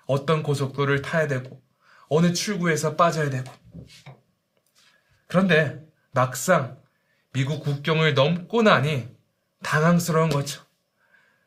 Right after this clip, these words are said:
익시트를 잘못 빠지고 그래서 다시 오랫동안 갔다가 되돌아오고 또 잘못 빠지고 이러기를 여러 번 반복한 것 같습니다. 정말 순탄치 않은 여정이었습니다.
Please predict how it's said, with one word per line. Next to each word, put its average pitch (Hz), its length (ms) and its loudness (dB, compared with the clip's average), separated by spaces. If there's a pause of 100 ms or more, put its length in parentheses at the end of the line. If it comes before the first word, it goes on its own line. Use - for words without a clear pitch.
(800)
익시트를 180 520 0
잘못 196 400 2
빠지고 165 560 0 (200)
그래서 165 260 -2
다시 180 540 -4 (160)
오랫동안 180 420 2
갔다가 165 800 0
되돌아오고 156 840 2 (160)
또 247 200 2
잘못 170 320 0
빠지고 - 340 0 (380)
이러기를 165 640 0 (300)
여러 180 320 8
번 170 360 0
반복한 143 540 -2
것 147 80 -4
같습니다. 131 560 -4 (1600)
정말 135 380 0
순탄치 190 500 2
않은 131 400 0
여정이었습니다. 123 840 0